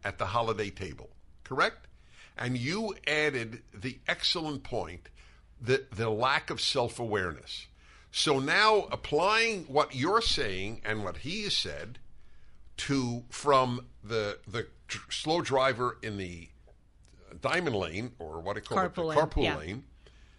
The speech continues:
Speaker 1: maybe they're happy to screw up the dinner.
Speaker 2: I think what I said in-, instead of self-awareness was self-control.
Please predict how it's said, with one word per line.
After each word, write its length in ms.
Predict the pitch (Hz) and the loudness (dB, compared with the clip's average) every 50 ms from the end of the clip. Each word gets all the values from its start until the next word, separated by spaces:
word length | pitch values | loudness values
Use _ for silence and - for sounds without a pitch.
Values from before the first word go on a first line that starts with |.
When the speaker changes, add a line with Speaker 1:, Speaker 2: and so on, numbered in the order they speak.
| - - - _ _ - _ - - - - - - - | -20 -20 -20 _ _ -20 _ -20 -20 -20 -20 -20 -18 -10
Speaker 1:
maybe 920 | - 101 104 117 151 196 226 240 240 254 220 139 104 98 95 120 143 143 - - - - - - | -6 -2 2 4 4 4 2 0 -2 -2 -4 -4 -4 -6 -10 -12 -12 -14 -18 -20 -20 -20 -20 -12
they're 260 | - 92 127 165 175 185 | -2 2 2 4 4 2
happy 600 | - - - 190 196 - - 214 208 190 156 - - - - - | 0 0 2 0 0 0 -2 -6 -6 -6 -8 -12 -16 -20 -18 -10
to 100 | - - | -4 0
screw 380 | 123 - - - - 139 123 110 | 0 0 0 0 -2 -2 0 2
up 200 | 104 87 - - | 0 0 0 -6
the 100 | - 90 | -10 -8
dinner. 320 | 73 92 82 69 62 - - - - - - - - - - - - - - - - - - - - - - - - - - - - - - - - - - - - - - - - - - - - | -8 -8 -8 -8 -12 -16 -20 -20 -20 -20 -20 -20 -20 -20 -20 -20 -20 -20 -20 -20 -20 -20 -20 -20 -20 -20 -20 -20 -20 -20 -20 -20 -20 -20 -20 -20 -20 -20 -20 -20 -20 -20 -20 -20 -14 -12 -10 -4 -2
Speaker 2:
I 100 | 196 247 | 0 2
think 180 | 247 370 508 | 2 2 4
what 140 | - 508 453 | 4 4 6
I 120 | 294 247 226 | 6 4 2
said 320 | 220 - - 226 220 208 | 2 2 2 2 2 2
in-, 200 | 202 - 190 196 | 0 -2 -4 -6
instead 320 | - 196 196 - - 214 208 | -4 -4 -2 2 2 2 2
of 80 | 202 | 2
self-awareness 640 | 185 - 202 180 175 175 170 175 175 180 175 170 - | 2 2 0 2 2 0 0 0 0 0 0 -2 -2
was 140 | 160 156 - | -2 -2 0
self-control. 840 | - 165 160 151 - - - 156 151 - - 156 160 - - - | 0 0 0 -2 -4 -8 -8 -8 -8 -6 -4 -4 -4 -4 -6 -10